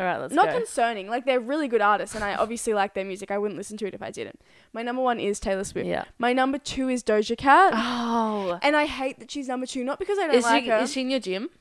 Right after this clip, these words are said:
Speaker 1: Is that why?
Speaker 2: Yes, like,
Speaker 1: Yeah.
Speaker 2: half of my gym playlist
Speaker 1: Okay.
Speaker 2: is Doja Cat. Number three was Lana.
Speaker 1: Yeah.
Speaker 2: Number four is Drake. Love Drake. He
Speaker 1: Drake.
Speaker 2: is my gym playlist as well.
Speaker 1: I
Speaker 2: And
Speaker 1: was
Speaker 2: then
Speaker 1: gonna
Speaker 2: number
Speaker 1: say
Speaker 2: five
Speaker 1: Drake.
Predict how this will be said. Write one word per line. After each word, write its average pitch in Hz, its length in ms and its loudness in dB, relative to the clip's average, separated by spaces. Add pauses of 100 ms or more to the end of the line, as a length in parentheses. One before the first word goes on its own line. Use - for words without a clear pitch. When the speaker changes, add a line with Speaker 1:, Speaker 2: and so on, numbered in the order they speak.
(240)
Speaker 1:
Is 208 100 -12
that - 140 -2
why? - 80 2
Speaker 2:
Yes, 254 320 4
like, 254 100 2
Speaker 1:
Yeah. - 60 -4
Speaker 2:
half 254 260 4
of 262 60 -10
my 254 140 -2
gym 233 220 -8
playlist 208 480 -6
Speaker 1:
Okay. 165 40 0
Speaker 2:
is 143 120 -2
Doja 208 240 -2
Cat. 196 220 -8 (420)
Number 247 200 -6
three 240 240 -2
was 240 160 -2
Lana. 208 520 0
Speaker 1:
Yeah. 190 120 -6 (220)
Speaker 2:
Number 233 220 -2
four 226 300 0
is 233 140 -2
Drake. 214 420 0
Love 208 260 0
Drake. 208 220 0
He 226 460 4 (100)
Speaker 1:
Drake. - 100 2
Speaker 2:
is 226 120 -6
my 220 200 -4
gym 196 180 -8
playlist 190 400 -8
as 214 100 -14
well. 185 220 -6
Speaker 1:
I - 40 -2
Speaker 2:
And 247 60 2
Speaker 1:
was 294 80 0
Speaker 2:
then 214 80 -6
Speaker 1:
gonna 302 120 2
Speaker 2:
number 330 140 0
Speaker 1:
say - 120 -8
Speaker 2:
five 202 280 2
Speaker 1:
Drake. 214 340 -14